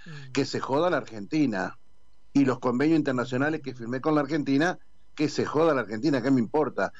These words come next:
Speaker 2: ¿Qué le importa a Putin, potencia mundial, si Argentina lo quiere tener piezo a Velayati? Lo que no quiere Putin es traicionar a uno de sus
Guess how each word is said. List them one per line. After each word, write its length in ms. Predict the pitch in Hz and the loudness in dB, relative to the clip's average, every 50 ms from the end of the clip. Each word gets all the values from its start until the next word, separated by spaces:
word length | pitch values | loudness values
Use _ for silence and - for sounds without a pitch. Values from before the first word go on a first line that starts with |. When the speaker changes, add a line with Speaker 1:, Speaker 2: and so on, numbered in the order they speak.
| - - - - | -16 -14 -4 0
Speaker 2:
¿Qué 140 | 160 185 | 0 2
le 60 | 180 165 | 2 2
importa 420 | 135 110 147 165 170 160 135 139 | 2 0 0 -2 -2 0 -2 -2
a 80 | 110 - | -2 -2
Putin, 420 | 113 113 101 - 165 156 131 110 | -4 -4 0 4 4 4 6 4
potencia 500 | 113 117 - - 135 143 151 147 - 165 | 2 2 2 2 2 2 2 2 2 4
mundial, 420 | 151 156 151 139 131 131 139 151 - | 4 4 6 6 4 4 2 0 -2
si 80 | 139 | -4
Argentina 440 | 123 107 101 113 104 135 131 147 147 | -4 -4 -6 -8 -4 -2 0 0 0
lo 80 | 127 104 | 0 0
quiere 200 | 104 131 131 110 | 0 0 0 0
tener 240 | 120 120 123 120 101 | 2 0 0 0 0
piezo 240 | 127 127 127 - | 0 -2 0 0
a 40 | 117 | 0
Velayati? 560 | 110 110 104 107 117 131 160 156 135 - 170 | 0 2 2 2 4 4 4 2 2 -2 -6
Lo 120 | - 113 95 | -8 -6 -4
que 100 | - 120 | -2 -2
no 120 | 143 139 135 | -2 0 2
quiere 180 | 165 160 165 | 2 2 4
Putin 500 | 160 165 165 - - 156 151 165 165 - - - - - - - - | 2 2 0 2 4 4 4 4 2 -2 -10 -18 -18 -18 -18 -6 -2
es 320 | - 143 151 156 151 - - | 2 2 2 2 0 -4 -6
traicionar 720 | - 143 127 127 127 117 - 165 156 151 143 151 190 202 - | -4 -2 -2 -2 -2 -2 0 2 2 4 4 2 0 -2 -2
a 100 | 131 143 | -4 -4
uno 300 | 180 240 277 233 175 143 | -2 -2 -2 0 2 4
de 120 | 135 135 135 | 4 2 2
sus 440 | - - 156 165 165 165 - - | 0 0 0 2 2 0 -2 -10